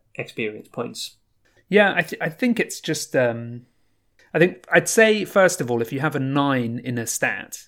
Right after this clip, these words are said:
Speaker 2: a health or sanity, this is definitely worth a look at, because dropping
Speaker 1: Mm-hmm.
Speaker 2: to a seven, I think, is reasonable, unless you're using that stat deliberately for a certain, uh, purpose. I'd even be tempted in a, an eight stat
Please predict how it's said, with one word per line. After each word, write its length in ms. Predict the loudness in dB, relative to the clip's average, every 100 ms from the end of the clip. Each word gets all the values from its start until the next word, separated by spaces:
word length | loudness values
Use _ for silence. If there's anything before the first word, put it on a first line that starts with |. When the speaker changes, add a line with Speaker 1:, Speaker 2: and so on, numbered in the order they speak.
| _
Speaker 2:
a 80 | -8
health 260 | -6 -8 -10
or 80 | -12
sanity, 680 | -10 -10 -12 -14 -16 -18 _ _ _ _ -8
this 160 | -6
is 80 | -6
definitely 400 | -4 -4 -4 -12
worth 320 | -8 -8 -8
a 40 | -12
look 260 | -12 -12
at, 220 | -16 -16 -20 _ _ _ _ _ _
because 220 | _ -12 -4
dropping 300 | -2 -2 -10
Speaker 1:
Mm-hmm. 60 |
Speaker 2:
to 40 | -8
a 60 |
seven, 400 | -4 -2 -4 -6
I 60 | -12
think, 220 | -14 -14
is 180 | -14 -14 -14
reasonable, 560 | -8 -6 -6 -8 -10 -6
unless 400 | 0 2 2 -2
you're 100 | -8
using 380 | -8 -10 -10
that 180 | -12 -12
stat 460 | -12 -10 -12 -14 -18 _ _ _ _ _ _ _
deliberately 600 | -2 0 -2 -4 -10 -12
for 220 | -8 -8
a 80 | -6
certain, 400 | -6 -8 -8 -16 -20 _ -20
uh, 100 | -18
purpose. 760 | -10 -10 -10 -12 -12 -12 -14 _ _ _ _ _ _ -2
I'd 160 | 0
even 240 | 0 -2 -4
be 80 |
tempted 520 | -6 -6 -6 -6 -6 -4
in 160 | -4
a, 220 | -6 -8 -12 -14
an 240 | -14 -12 -6
eight 260 | -6 -6
stat 520 | -6 -4 -4 -6 -14